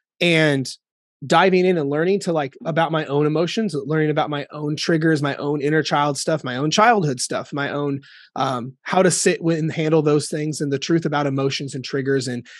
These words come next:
the habits based in those triggers and all that stuff. So my own life changed like that when I started doing that shit on myself between my own studies, my own work,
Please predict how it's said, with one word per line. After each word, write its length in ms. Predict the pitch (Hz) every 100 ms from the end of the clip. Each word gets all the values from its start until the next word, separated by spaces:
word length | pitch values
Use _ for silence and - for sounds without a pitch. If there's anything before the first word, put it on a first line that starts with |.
| -
the 80 | -
habits 460 | - 175 160 151 -
based 460 | 131 156 147 139
in 220 | - 160 151
those 140 | 139
triggers 400 | - 147 139 143
and 80 | 190
all 120 | 190
that 120 | 139
stuff. 280 | - 131 107 - -
So 180 | - 196
my 240 | 170 196 240
own 500 | 165 190 165 139 139
life 320 | 143 156 139
changed 580 | - - 156 123 110 - -
like 220 | - 139 117
that 260 | 135 107 -
when 180 | 147 156
I 100 | 151
started 320 | - 160 143
doing 220 | 156 147
that 180 | 147 -
shit 380 | - - 156 -
on 180 | 156 143
myself 500 | 123 - 98 85 - - - _ _ 151
between 280 | 151 185
my 140 | 156 143
own 180 | 180 196
studies, 460 | - 185 180 180
my 140 | 143 135
own 400 | 160 170 160 147
work, 340 | 143 156 160